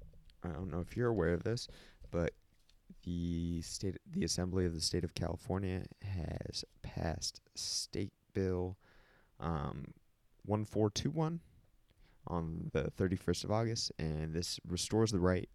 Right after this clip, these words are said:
of the general public to have access to and,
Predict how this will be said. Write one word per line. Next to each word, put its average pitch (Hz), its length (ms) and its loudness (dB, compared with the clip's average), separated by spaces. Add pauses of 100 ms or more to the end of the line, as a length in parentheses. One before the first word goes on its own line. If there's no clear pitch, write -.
(120)
of - 120 -6
the 85 80 4
general 87 240 0
public 82 400 -4 (160)
to 80 340 0
have 87 200 0
access 80 460 0
to 85 320 0
and, 78 460 0